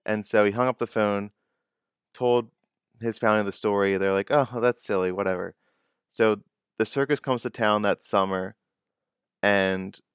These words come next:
my mom, her two sisters, and her parents go to see the circus. And in the section next to them is a group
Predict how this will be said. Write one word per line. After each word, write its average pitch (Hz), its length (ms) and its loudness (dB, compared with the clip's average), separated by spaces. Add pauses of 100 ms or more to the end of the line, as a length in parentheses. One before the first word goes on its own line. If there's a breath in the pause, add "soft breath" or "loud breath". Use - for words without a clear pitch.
(400)
my 104 240 4
mom, 107 440 2
her 113 100 -6
two 113 200 -10
sisters, 101 380 -6
and 104 80 -6
her 101 100 -2
parents 101 400 -6
go 98 200 -4
to 98 80 -4
see 101 160 -12
the 87 120 -10
circus. 90 560 -6 (600)
And 104 220 -2
in 107 120 -2
the 107 100 -2
section 110 460 -2
next 101 260 -2
to 104 80 -12
them 92 360 -4 (640)
is 104 220 2
a 104 60 0
group 101 420 -6